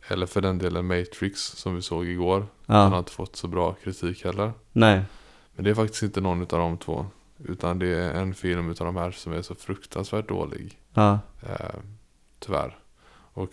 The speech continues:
Speaker 1: det är The Dark Tower.
Speaker 2: Ja.
Speaker 1: Som är då, den baserar sig på de här böckerna från Stephen King.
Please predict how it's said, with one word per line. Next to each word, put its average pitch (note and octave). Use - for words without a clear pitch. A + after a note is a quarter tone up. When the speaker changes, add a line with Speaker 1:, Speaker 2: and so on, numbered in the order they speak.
Speaker 1:
det E2+
är -
The F#2
Dark F2
Tower. F#2
Speaker 2:
Ja. A2+
Speaker 1:
Som F2+
är F2
då, E2
den F2+
baserar F2+
sig D#2+
på F2
de F2
här D#2+
böckerna F2
från D#2+
Stephen F2
King. G2